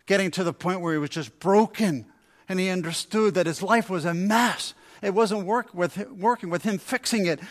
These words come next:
that he needed something when confronted with the gospel truth. He realized that I'd be a fool not to. So there comes then repentance and then salvation, but people need to understand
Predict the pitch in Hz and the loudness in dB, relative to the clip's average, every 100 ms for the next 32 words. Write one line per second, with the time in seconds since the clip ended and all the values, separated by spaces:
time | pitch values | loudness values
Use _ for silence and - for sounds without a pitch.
0 | - - 202 208 208 247 262 214 - 190 | -6 0 2 2 4 8 8 6 2 -2
1 | 156 185 175 165 190 160 226 214 185 175 | -2 -4 -2 -4 -6 0 2 2 -2 0
2 | 185 190 175 208 185 - - 208 185 220 | 4 4 2 -6 -8 -10 -6 -4 0 2
3 | 214 175 175 151 175 165 185 165 156 - | 6 6 6 2 2 4 2 0 -6 -4
4 | 180 147 143 143 - 131 - _ - _ | -4 2 2 2 -4 -8 -10 _ -20 _
5 | - 226 208 214 190 226 202 214 185 196 | -2 0 2 0 2 2 2 -2 0 -2
6 | - 208 208 - 175 147 170 165 165 - | 0 0 0 -2 -6 -4 -4 -2 -2 0
7 | 160 147 170 - 156 127 160 - - - | 0 0 -4 -4 -6 -2 -4 -4 -20 -20
8 | _ - 277 277 202 202 233 196 208 196 | _ 0 0 0 -2 0 0 0 0 0
9 | 190 - - 202 180 147 123 | -2 -4 0 2 4 2 0